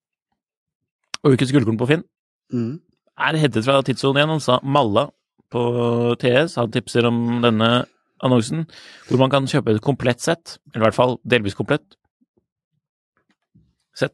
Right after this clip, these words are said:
Speaker 1: med Moonswatch.
Speaker 2: Ja.
Speaker 1: I en sånn klokkeboks som jeg ikke, det er ikke min favorittklokkeboks, men, eh,
Speaker 2: Mhm.
Speaker 1: kanskje den medfølger.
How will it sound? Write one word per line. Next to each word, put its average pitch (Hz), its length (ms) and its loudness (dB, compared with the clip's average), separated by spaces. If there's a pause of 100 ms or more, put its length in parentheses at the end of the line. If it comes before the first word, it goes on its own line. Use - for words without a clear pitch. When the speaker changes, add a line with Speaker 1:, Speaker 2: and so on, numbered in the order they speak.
Speaker 1:
med 120 320 2
Moonswatch. 107 560 0 (640)
Speaker 2:
Ja. 165 220 2 (1800)
Speaker 1:
I 123 140 6
en 120 60 4
sånn 135 140 0
klokkeboks 113 480 0
som 127 80 -2
jeg 113 320 2
ikke, 113 180 0 (520)
det 120 100 -8
er 113 60 0
ikke 131 100 -4
min 120 140 0
favorittklokkeboks, 131 880 -2 (160)
men, 123 260 0
eh, 123 140 2 (200)
Speaker 2:
Mhm. 123 260 -16 (840)
Speaker 1:
kanskje 127 180 4
den 123 80 4
medfølger. 120 400 2